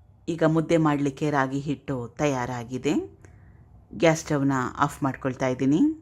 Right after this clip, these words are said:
ಸ್ಟೀಲ್ ಪ್ಲೇಟ್ ಮೇಲೆ ಸ್ವಲ್ಪ ನೀರ್ನ ಸವರ್ಕೋಬೇಕು. ನೀರಿಗ್ ಬದ್ಲಾಗಿ ಎಣ್ಣೆ ಸವರ್ಕೊಂಡ್ರು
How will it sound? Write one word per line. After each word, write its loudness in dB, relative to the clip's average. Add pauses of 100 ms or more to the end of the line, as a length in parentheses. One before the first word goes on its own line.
(640)
ಸ್ಟೀಲ್ 2
ಪ್ಲೇಟ್ 4
ಮೇಲೆ 2
ಸ್ವಲ್ಪ 2 (100)
ನೀರ್ನ 4 (320)
ಸವರ್ಕೋಬೇಕು. 0 (320)
ನೀರಿಗ್ 2
ಬದ್ಲಾಗಿ 2 (220)
ಎಣ್ಣೆ 6
ಸವರ್ಕೊಂಡ್ರು 2